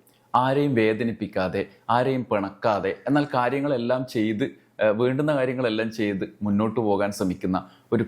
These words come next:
പാവം മനുഷ്യൻ. അയാളുടെ ആ നിലപാട് ഒരു കരുത്തുറ്റ സമൂഹത്തിന് ചേരുന്നതല്ല എന്നാണ് നമ്മുടെ ധാരണ.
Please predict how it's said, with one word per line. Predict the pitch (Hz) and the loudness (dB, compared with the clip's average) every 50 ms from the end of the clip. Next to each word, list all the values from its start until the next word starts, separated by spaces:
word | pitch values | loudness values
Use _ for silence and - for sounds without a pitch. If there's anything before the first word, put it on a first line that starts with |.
| - - | 0 2
പാവം | 95 95 101 101 95 90 | 2 2 2 0 -2 -2
മനുഷ്യൻ. | 82 85 - - - - - - _ - - - - - - - | -4 -4 -2 -2 -4 -4 -4 -20 _ -20 -20 -20 -14 -4 2 4
അയാളുടെ | 151 160 170 165 160 147 | 4 4 4 2 2 2
ആ | 147 143 131 | 2 2 4
നിലപാട് | 120 127 127 127 131 120 92 80 - - - 120 | 4 2 2 4 2 0 0 -2 -8 -8 -6 -4
ഒരു | 123 127 - - | -4 -4 0 0
കരുത്തുറ്റ | 131 123 123 - - - 147 - 151 147 - | 0 0 0 -4 -4 -6 -2 -2 -2 -2 -2
സമൂഹത്തിന് | 135 123 127 127 135 120 - 127 123 123 123 - - - - | -2 0 0 0 0 -2 -2 -2 -2 -2 -4 -6 -12 -6 0
ചേരുന്നതല്ല | - 123 120 123 123 139 135 131 120 117 117 120 123 | 2 2 4 4 2 2 2 2 0 0 0 -2 -2
എന്നാണ് | 120 117 107 107 104 | 0 -2 -2 0 0
നമ്മുടെ | 98 95 95 95 90 90 92 | 0 0 0 0 -2 -2 -2
ധാരണ. | 87 85 90 95 | -2 -2 0 -2